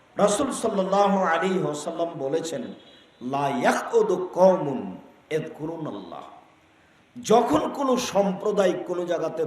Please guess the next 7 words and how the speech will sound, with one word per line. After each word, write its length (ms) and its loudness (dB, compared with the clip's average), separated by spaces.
বসে, 580 -4
তারপর 440 2
আল্লাহকে 800 4
স্মরণ 600 0
করে, 540 0
আল্লাহকে 680 2
ডাকে, 680 0